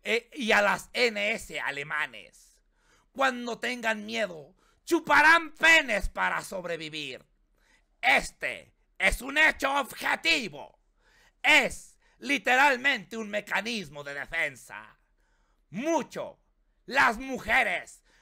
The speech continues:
no saben de honor. Estas son características diseñadas para el hombre". Y luego dice el Doom que no es misógino, ¿eh?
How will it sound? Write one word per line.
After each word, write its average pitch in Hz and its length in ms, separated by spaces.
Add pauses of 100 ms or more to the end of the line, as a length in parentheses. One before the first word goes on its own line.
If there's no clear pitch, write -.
no 285 220
saben 170 640
de 165 140
honor. 151 560 (800)
Estas - 760 (180)
son 254 380
características 185 1300 (200)
diseñadas 202 880
para 131 320
el 120 80
hombre". 127 460 (1500)
Y 302 180
luego 359 320
dice 359 300
el 311 80
Doom 330 180
que - 160
no 277 120
es 302 60
misógino, 214 680
¿eh? 262 300